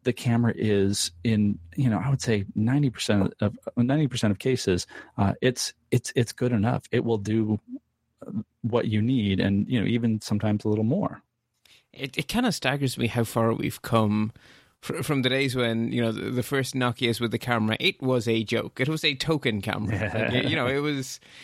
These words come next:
Speaker 2: it was fine for something that would be, you know, a few pixels across on the internet, but that was
Speaker 1: Mm-hmm.
Speaker 2: it, you know? And I,
Speaker 1: Yeah.
Speaker 2: I recently, so one, one of the things I do for, for family is every year I make a, a calendar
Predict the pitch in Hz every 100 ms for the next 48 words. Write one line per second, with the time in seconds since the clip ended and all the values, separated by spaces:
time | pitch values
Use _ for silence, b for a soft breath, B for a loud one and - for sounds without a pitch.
0 | B - 151 139 - 170 175 165 147 127
1 | 123 120 135 117 120 - 117 113 117 113
2 | 117 101 - - - - 131 117 131 -
3 | 120 117 - 123 113 110 113 120 117 110
4 | 110 - - _ - 120 107 - - _
5 | - 113 98 101 117 107 - _ - 110
6 | 113 120 117 B B B B B - -
7 | 151 151 131 - 147 190 190 185 156 139
8 | 151 170 214 202 120 139 147 139 135 156
9 | 135 151 160 143 147 120 110 120 117 117
10 | 113 113 107 113 117 113 107 117 117 113
11 | 110 107 110 110 123 127 120 117 117 117
12 | 113 113 - 135 - 131 127 110 117